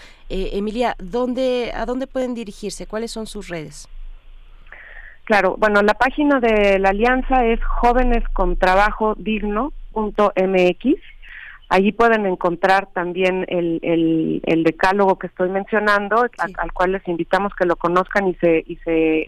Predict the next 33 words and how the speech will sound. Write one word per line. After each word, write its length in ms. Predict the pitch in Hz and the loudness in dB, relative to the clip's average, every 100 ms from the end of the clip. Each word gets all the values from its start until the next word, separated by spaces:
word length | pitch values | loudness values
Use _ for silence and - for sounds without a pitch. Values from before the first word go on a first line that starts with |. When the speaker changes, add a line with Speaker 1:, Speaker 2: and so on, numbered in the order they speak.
| - | -2
Speaker 2:
unan. 380 | 202 202 190 311 - - - - - - - - - - | 0 2 2 0 -8 -20 -20 -20 -20 -20 -20 -20 -12 2
La 180 | 196 202 | 4 4
red, 300 | 208 233 220 - | 4 2 0 -10
la, 440 | 208 208 196 185 185 | -2 2 4 2 0
la 720 | 190 185 180 180 180 180 180 - | 0 0 2 2 0 0 -4 -2
página 360 | 214 220 233 | -4 0 0
de 80 | 202 | 2
internet 400 | 185 180 175 190 | 2 0 0 0
de 120 | - 185 | 0 2
la 160 | 175 | 2
Red 160 | 180 185 | 0 0
Global 260 | 196 190 | 2 2
de 60 | 190 | 0
Jóvenes 340 | 185 190 185 | 0 0 -2
Oportunidad 460 | 180 - - 170 175 | -8 -12 -8 0 2
de 60 | 180 | 2
la 100 | 170 | 0
Ciudad 200 | 175 175 | 2 2
de 60 | |
México 460 | 180 180 196 - 190 | 2 0 -2 2 4
es, 140 | 185 - - - - - - - - - | 4 0 -14 -20 -20 -20 -20 -20 -20 -6
lo 220 | 180 175 | 2 4
voy 140 | 185 | 4
a 60 | 208 | 4
deletrar, 520 | 196 160 - 180 226 - | 2 -2 0 0 0 -4
es 120 | 185 - | -10 -6
G 100 | 220 | -2
de 120 | 208 202 | 0 2
gato, 460 | 202 202 233 277 | 0 2 0 0
O, 320 | - 196 247 - | 2 2 2 -2
Y, 140 | 185 175 196 190 196 - | -6 0 2 2 2 0
N, 400 | 165 196 202 285 - - - - | -2 0 0 -4 -6 -20 -20 -10
México 680 | 180 190 220 240 - 285 | -2 -2 -2 -4 0 0